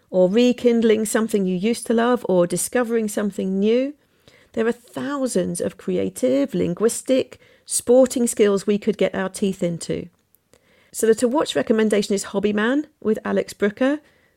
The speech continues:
where in a hugely entertaining way, you see Alex Brooker and a different companion in each episode experiment with, try out some kind of new hobby. So if you're in need of a bit of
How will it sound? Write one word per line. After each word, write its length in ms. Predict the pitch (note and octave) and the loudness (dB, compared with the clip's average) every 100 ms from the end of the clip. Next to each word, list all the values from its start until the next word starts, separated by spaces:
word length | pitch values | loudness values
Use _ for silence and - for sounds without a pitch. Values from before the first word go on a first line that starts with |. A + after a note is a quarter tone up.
| _ _ | _ _
where 380 | G#3 G3 G3 | 0 4 4
in 100 | G#3 | 2
a 60 | G3+ | 0
hugely 640 | G3+ - C4+ C#4+ C4 A3 | -4 2 6 6 6 4
entertaining 580 | G#3 G#3 - G#3+ G3 F#3+ | 4 0 -2 0 0 0
way, 440 | F#3+ F#3 F#3 G#3+ - _ _ _ _ _ G3 | 0 0 0 0 -4 _ _ _ _ _ -2
you 100 | G3 | 0
see 340 | - G#3 G3+ | 2 4 4
Alex 320 | G3+ G3+ F#3+ | 2 -2 -2
Brooker 560 | - G3+ G3+ G#3+ A#3 A#3+ - _ | -2 -4 0 0 0 -2 -12 _
and 220 | F#3+ F#3 | -2 0
a 40 | |
different 600 | F#3 C#4 - A3 G#3 - - | 0 -4 -4 -2 -2 -4 -4
companion 680 | - F#3+ G3+ F#3+ F3+ F#3 F#3+ - - | -4 -2 -2 0 2 0 -4 -10 -2
in 180 | F#3+ G3+ | -2 0
each 220 | A3+ - | -2 -2
episode 640 | G#3 - - F3 F3 E3+ - _ _ _ _ _ _ - | -4 -4 -2 2 2 0 -4 _ _ _ _ _ _ -4
experiment 720 | F#3+ - A#3 A3 G#3+ G#3+ G#3 | -4 -2 0 2 2 0 0
with, 460 | G3+ G3+ G3 - | 0 2 0 -6
try 320 | - - A3+ G3 | -8 -2 0 2
out 320 | F3+ F3 - _ | 0 -4 -10 _
some 320 | - - C4 B3+ | -4 -2 0 -2
kind 360 | G3+ F3+ F#3 | -2 0 2
of 280 | F3 F3 - _ | 2 0 -4 _
new 360 | F#3 F#3 F3+ | 0 2 2
hobby. 480 | F3 F3 F3 D#3+ E3 _ | 0 -4 -2 -4 -4 _
So 160 | - | -6
if 100 | F#3+ | -2
you're 140 | G3+ G#3 | -2 0
in 160 | G#3 | 2
need 280 | A3 A#3 A#3 | 2 2 2
of 140 | G3+ | 0
a 80 | G3 | 0
bit 240 | F#3+ G3 - | -2 -2 -2
of 160 | F#3 | -4